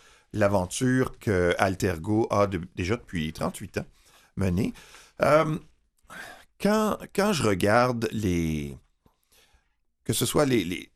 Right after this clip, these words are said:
bon, le, le souhait de loi, de loi cadre au Canada, euh, il y a des gens au, bon, Québec accessible qui, qui le suggèrent également. Il y avait Québec solidaire au, au chapitre du Québec. Est-ce qu'une municipalité pourrait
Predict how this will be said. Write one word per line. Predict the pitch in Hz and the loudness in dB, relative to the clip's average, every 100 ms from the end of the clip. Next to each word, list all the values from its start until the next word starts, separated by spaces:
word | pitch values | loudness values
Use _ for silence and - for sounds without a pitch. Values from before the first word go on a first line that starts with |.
| - | -8
bon, | - 82 | -8 -4
le, | 156 131 | -2 0
le | 160 135 | 0 0
souhait | - 156 | 2 0
de | 139 | 2
loi, | 120 107 - - | 2 0 -2 -4
de | 123 | 0
loi | 110 101 110 101 | 2 4 2 0
cadre | - 98 90 65 - - - | 2 2 2 0 -6 -6 -4
au | 107 | 0
Canada, | 110 98 85 71 - _ _ - | 2 2 0 -2 -6 _ _ -8
euh, | 78 78 67 67 64 60 60 69 82 | -4 -2 -4 -6 -10 -12 -16 -18 -2
il | |
y | 104 | 0
a | |
des | 104 101 | 2 2
gens | 98 113 113 - | 2 2 2 0
au, | 101 90 - | -4 -4 -4
bon, | 101 80 | -6 -4
Québec | - 98 - | -2 0 -2
accessible | - 117 - 117 82 80 | -4 -4 -2 0 -2 -4
qui, | - | -8
qui | 85 - | -10 -6
le | 101 92 | -4 -4
suggèrent | - - 110 110 95 | -6 -10 -2 0 2
également. | 98 104 101 101 104 90 | 2 2 2 2 2 0
Il | 85 | 0
y | |
avait | 90 92 92 | 0 0 -2
Québec | - 95 - | -2 -4 -2
solidaire | 92 92 101 104 98 | -2 0 2 2 2
au, | 90 101 | -2 -6
au | |
chapitre | - 85 107 98 | -6 -4 -2 -2
du | 85 | -4
Québec. | - 104 - - | 0 0 0 0
Est-ce | 123 - | 0 2
qu'une | 339 339 294 | 0 0 0
municipalité | 220 139 - - 82 - 76 | 0 0 0 -2 -2 -6 -10
pourrait | - - 123 120 | -8 -2 -2 -2